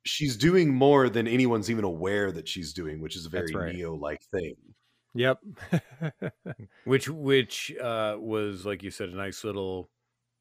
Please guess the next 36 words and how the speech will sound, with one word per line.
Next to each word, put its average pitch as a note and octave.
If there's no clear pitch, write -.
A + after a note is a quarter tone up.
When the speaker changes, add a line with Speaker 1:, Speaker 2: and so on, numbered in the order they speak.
Speaker 3:
nod G#2
with G2
the F#2+
Rakakuni, G2
'cause A#2+
you G#2
don't A2+
Speaker 1:
Mm-hmm. G#2
Speaker 3:
really, A2+
you, A2
you, A#2
we C3
see A#3
that D3+
during B2+
the A#2
course C3+
of A2
her A2+
fight A#2+
with G#2
the G2
soldiers, G2
'cause G2
she A#2+
is G#2+
jumping, A2
she, G#2+
that A2
was, A2
um, F#2+
like G2
a G2+
hibachi, B2
uh, F#2+
chef. -